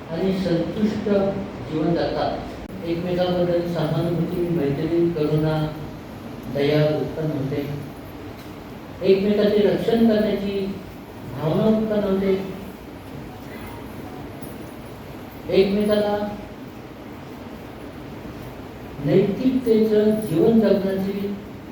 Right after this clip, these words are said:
संधी उपलब्ध करून देते. आपणही नैतिकतेनं जीवन जगून, नीतिमत्तेचं जीवन जगून समाजामध्ये एक आदर्श मानवतावाद उत्पन्न करतो, आदर्श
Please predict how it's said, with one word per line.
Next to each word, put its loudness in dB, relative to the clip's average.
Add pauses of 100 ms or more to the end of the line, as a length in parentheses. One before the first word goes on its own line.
(140)
संधी 2
उपलब्ध 4
करून 2
देते. 2 (640)
आपणही 2
नैतिकतेनं 2
जीवन 2
जगून, 6 (420)
नीतिमत्तेचं 4
जीवन 0
जगून 2 (500)
समाजामध्ये 2
एक 2
आदर्श 4 (1400)
मानवतावाद 4
उत्पन्न 0
करतो, 0 (180)
आदर्श 0